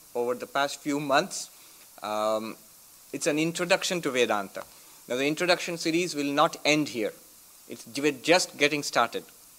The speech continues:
If you thought this was the heights of philosophy, the, the highest, uh, realms of speculation, or very, very, uh, uh,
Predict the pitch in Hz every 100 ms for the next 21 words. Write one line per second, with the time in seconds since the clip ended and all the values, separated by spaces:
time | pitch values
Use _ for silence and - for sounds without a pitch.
0 | - - - - 143 156 165 160 190 196
1 | - - - - - - - 160 165 170
2 | 160 160 147 - - 165 190 - 196 -
3 | 165 170 170 156 156 143 143 - 135 123
4 | - 160 175 - - 170 151 147 147 143
5 | 143 139 143 156 151 151 151 - 151 160
6 | 160 156 160 151 151 139 147 143 - -
7 | - - 139 127 156 160 151 - 135 156
8 | 156 131 - - 113 117 113 107 - -
9 | - - - -